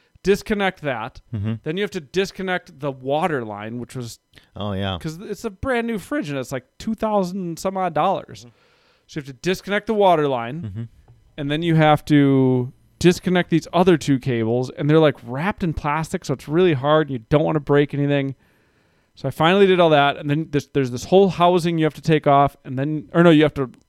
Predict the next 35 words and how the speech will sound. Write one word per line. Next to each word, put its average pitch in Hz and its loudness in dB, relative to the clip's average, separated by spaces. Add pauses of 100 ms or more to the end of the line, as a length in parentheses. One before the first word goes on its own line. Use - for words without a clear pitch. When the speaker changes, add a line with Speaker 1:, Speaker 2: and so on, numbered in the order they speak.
Speaker 1:
like, 127 -8
release 123 -4
this 165 -6
lever, 135 -2 (440)
take 170 -2
this 190 -2
housing 170 4
off, 110 -6 (360)
slip - -2
the 214 -2
cords 160 0 (100)
and 147 -2
the 139 0
water 165 2
line 123 -4
through 135 -4
it 139 -8
without 135 -2
ripping 139 -2
'em, 113 -10 (580)
and 151 -2
then 208 2
take 165 0
the 147 -6
door 127 -2
off. 123 -4
And 147 -6
I 139 -2
have 147 -2
my 147 -4
tiny 170 -2
little 165 0
five-foot-one 156 -2
wife 143 0
there, 117 -8